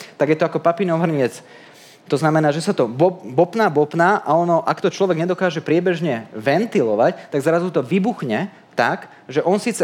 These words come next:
ustal tie tri útoky, ale potom dá takú komunikačnú vsúku, že vyletí úplne do vesmíru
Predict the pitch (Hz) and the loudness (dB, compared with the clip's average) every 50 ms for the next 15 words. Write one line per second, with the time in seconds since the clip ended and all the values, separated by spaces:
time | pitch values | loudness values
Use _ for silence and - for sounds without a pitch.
0 | - 175 240 233 - - 165 147 156 156 175 160 156 - 190 240 214 190 175 - | -2 -2 -2 -4 -2 0 2 2 2 2 2 2 2 2 0 0 0 -2 -2 0
1 | - 120 - - 196 214 - 139 147 156 156 - 208 - 185 180 165 156 147 - | -2 -2 -2 -2 -4 -2 0 2 2 2 2 0 -2 -2 0 2 2 2 2 2
2 | 180 196 208 - 240 - 208 196 196 190 185 180 208 196 - - 214 196 - - | 0 0 0 0 -2 0 0 0 2 0 0 -2 -2 -4 -4 -4 -4 -4 -2 -2
3 | 156 135 123 - 160 156 156 143 147 180 196 190 190 208 208 196 - 214 180 170 | -2 -2 0 -2 -4 -2 -2 0 2 2 2 2 2 -2 -4 -2 0 2 2 4
4 | 156 151 151 - 143 139 135 139 170 | 4 2 0 -2 -4 -2 0 0 -2